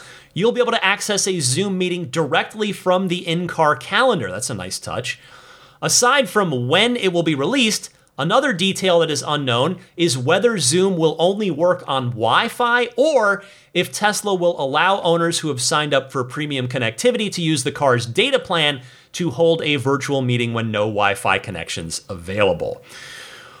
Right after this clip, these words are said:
Well, let me answer your first question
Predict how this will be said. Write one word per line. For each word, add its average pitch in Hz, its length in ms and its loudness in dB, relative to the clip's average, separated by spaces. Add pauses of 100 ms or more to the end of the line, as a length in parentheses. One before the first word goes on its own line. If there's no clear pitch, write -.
(100)
Well, 202 160 0
let 359 180 0
me 370 160 0
answer 214 500 2
your 165 220 2
first 190 420 -2
question 156 600 -2